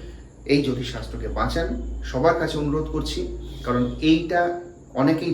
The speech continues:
জানেন না, ফলে ব্যয় চলে যান, অনেক কিছু, অনেক অর্থ খরণের, মানে, অর্থ, আহ, নষ্টর দিকে চলে যায়, অনেক কিছু ইনভেস্ট করে ফেলেন, এত, এত, সেটা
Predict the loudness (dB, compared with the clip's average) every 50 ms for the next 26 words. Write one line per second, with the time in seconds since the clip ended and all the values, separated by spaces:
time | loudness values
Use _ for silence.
0 | -2 -2 0 0 2 2 2 0 0 -2 -4 -6 -10 -16 -18 -20 -20 -8 -2 0
1 | 2 2 2 2 0 -4 -8 -12 -16 -20 -20 -20 -20 -20 -20 -8 -2 4 6 8
2 | 8 8 6 4 4 2 -2 -4 -6 -10 -14 -18 -18 -20 -20 -8 -2 2 4 4
3 | 4 4 2 0 0 0 -2 -2 -4 -4 -4 -4 -4 -4 -6 -8 -6 -4 -2 -2
4 | -2 0 0 0 0 0 -2 -6 -8 -8 -4 -2 -2 0 0 0 -2 -2 -6 -10
5 | -10 -8 -6 -6 -4 -4 -4 -4 -4 -4 -2 -2 -2 -4 -4 -8 -12 -16 -18 -18
6 | -18 -18 -16 -12 -10 -8 -6 -4 -2 -2 -2 -2 0 0 0 2 2 2 0 0
7 | -2 -2 -4 -4 -4 -6 -6 -6 -2 0 0 0 0 -2 -4 -4 -4 -4 -4 -4
8 | -4 -4 -4 -4 -2 -2 -4 -4 -4 -4 -4 -4 -6 -6 -6 -4 -4 -4 -4 -4
9 | -8 -8 -8 -8 -8 -8 -10 -10